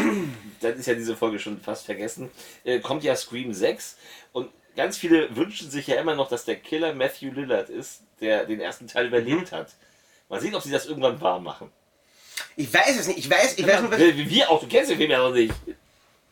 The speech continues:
Speaker 1: Ne? Aber
Speaker 2: Ja.
Speaker 1: das wäre natürlich geil. So, wenn Stu wiederkommt mit der halb verbrannten Fresse und in, weil die Maske bei Scream sechs ist ja auch so ein bisschen abgenutzt.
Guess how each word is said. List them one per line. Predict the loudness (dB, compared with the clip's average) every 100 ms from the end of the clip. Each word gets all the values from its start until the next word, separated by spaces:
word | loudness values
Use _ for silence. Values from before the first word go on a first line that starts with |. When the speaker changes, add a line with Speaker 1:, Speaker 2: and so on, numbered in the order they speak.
| _ -20 -20 _
Speaker 1:
Ne? | -20 -20 _ _ _
Aber | -2
Speaker 2:
Ja. | 2
Speaker 1:
das | 4
wäre | 4
natürlich | 2 -4 -4
geil. | -2 -2 -4 -10 _ _
So, | -6
wenn | -4 -4
Stu | -8 -8 -10 -10
wiederkommt | -2 0 0 -2 -2
mit | -2
der | -2 0
halb | -2
verbrannten | -2 -4 -4 -6 -8
Fresse | -8 -4 -2 -4 -4
und | -6 -12
in, | -14 -14 -18 -20 -6
weil | -4
die | -2
Maske | -2 -4 -4
bei | -4
Scream | -4 -6 -12
sechs | -6 -6 -6
ist | -8
ja | -6
auch | -6
so | -10
ein |
bisschen | -16 -12
abgenutzt. | -12 -10 -10 -10 -12